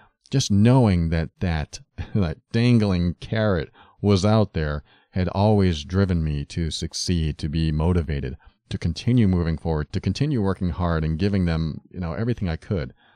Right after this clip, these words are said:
And by the last two months of my, uh, contract expiring, you know, they kept promising and promising, but they never gave me an official offer. So I finally, uh, cornered one of the managers and said,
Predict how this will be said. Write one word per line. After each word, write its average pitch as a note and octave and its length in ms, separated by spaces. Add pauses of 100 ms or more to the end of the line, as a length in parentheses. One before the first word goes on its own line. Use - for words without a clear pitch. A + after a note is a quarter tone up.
(540)
And F#2+ 220
by F2+ 220
the E2+ 120
last G#2+ 320
two A2 160
months F#2 280
of E2 180
my, D#2 240
uh, C#2+ 100
contract G#2 640
expiring, C#2+ 680 (600)
you F#2 140
know, C#2+ 160
they C#2+ 80
kept - 360
promising C3+ 540
and C#2+ 140
promising, B2+ 480
but E2+ 120
they G2+ 120
never C#3 240
gave G2 340
me F#2+ 100
an E2+ 60
official E2 380
offer. - 400 (480)
So - 160
I F#2+ 100
finally, A2 680 (340)
uh, D#2 380
cornered B2 420
one F#2 100
of F2 60
the D#2+ 60
managers F2+ 500
and E2+ 100
said, E2+ 300